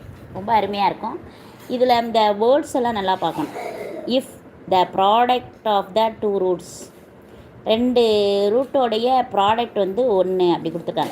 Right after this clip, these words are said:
அப்ப ரெண்டு ரூட் என்ன ஃபஸ்ட்டு? இது முதல்ல இருபடி சமன்பாடு தானா? இல்ல, முப்படி சமன்பாடு.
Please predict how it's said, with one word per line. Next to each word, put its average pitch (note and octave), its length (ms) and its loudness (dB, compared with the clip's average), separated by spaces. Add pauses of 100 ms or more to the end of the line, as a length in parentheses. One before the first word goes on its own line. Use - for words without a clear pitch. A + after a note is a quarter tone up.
(100)
அப்ப A3 200 -2
ரெண்டு A3+ 280 0
ரூட் B3 200 2
என்ன G3+ 300 0
ஃபஸ்ட்டு? F3 560 -2 (720)
இது A#3+ 220 -2
முதல்ல C#4 140 0
இருபடி C4+ 480 0
சமன்பாடு F#3+ 460 -2
தானா? E3 300 0
இல்ல, E3+ 300 0
முப்படி E3 380 -2
சமன்பாடு. C#3+ 520 -6